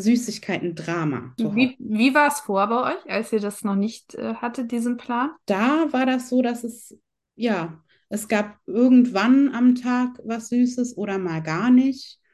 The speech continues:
Speaker 2: Mhm.
Speaker 1: Und wir hatten da selber auch für uns keine Klarheit, ne, mein Mann und
Speaker 2: Ach
Speaker 1: ich,
Speaker 2: so.
Speaker 1: nicht so wirklich. Wir haben das nicht so als Problem angesehen,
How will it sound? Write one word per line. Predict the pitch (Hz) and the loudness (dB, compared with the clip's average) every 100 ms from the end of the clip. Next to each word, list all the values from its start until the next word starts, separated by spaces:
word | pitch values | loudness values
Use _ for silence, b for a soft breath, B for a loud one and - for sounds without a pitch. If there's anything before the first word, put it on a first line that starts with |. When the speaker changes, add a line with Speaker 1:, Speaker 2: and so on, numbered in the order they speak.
| _ | _
Speaker 2:
Mhm. | 240 202 247 | 0 2 0
Speaker 1:
Und | 294 220 | 0 -4
wir | 233 | -6
hatten | 220 | -2
da | 196 202 | 0 2
selber | 208 247 196 | 2 4 2
auch | 185 | -2
für | - 180 | -6 -2
uns | 226 262 - | 4 4 2
keine | 208 165 160 | -2 -2 -4
Klarheit, | 165 143 143 127 127 | -8 -8 -8 -8 -2
ne, | 214 | 2
mein | 277 196 151 | 4 4 0
Mann | 147 | -2
und | 139 127 | -6 -8
Speaker 2:
Ach | 131 | -10
Speaker 1:
ich, | |
Speaker 2:
so. | - | -8
Speaker 1:
nicht | 175 - | -8 -10
so | 170 | -2
wirklich. | 240 247 202 147 - - | 2 2 0 -8 -10 -4
Wir | 196 | 0
haben | 190 190 180 - - | 0 0 -4 -6 -6
das | 196 196 | -6 2
nicht | 220 220 | 2 2
so | 208 202 | -2 -2
als | 165 202 - | -2 -4 -8
Problem | 185 185 269 262 | -12 0 4 4
angesehen, | 151 151 156 151 147 127 113 127 | 2 0 -2 -4 -4 -4 -6 -8